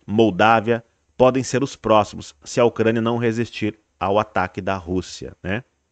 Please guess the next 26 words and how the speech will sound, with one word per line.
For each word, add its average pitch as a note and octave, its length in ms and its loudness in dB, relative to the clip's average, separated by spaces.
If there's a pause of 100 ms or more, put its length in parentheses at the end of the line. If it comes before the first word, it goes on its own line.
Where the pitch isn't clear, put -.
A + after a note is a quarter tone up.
(340)
Esse A2 220 0
é C#3+ 40 4
o - 20 2
ministro A#2 420 -2
aqui G#2+ 160 -10
da G#2+ 80 -2
Defesa, G2 560 -4 (420)
eh, F2 340 -2
Civil G#2 440 -2
da G2 180 2
Suécia, - 880 -2 (540)
tá F#2+ 80 -14
certo, C3+ 400 -2
gente? E2 320 -12 (420)
Então, C#3+ 240 4
veja, A2+ 340 4 (240)
não C3+ 380 2
é, D#3 280 2 (120)
eh, G2+ 440 -2
somente A#2 720 -4
ele C3 280 4
que - 140 -10
tá A#2 160 -2
dando G#2+ 420 -2
esse A#2 260 -4
aviso. F2 640 -6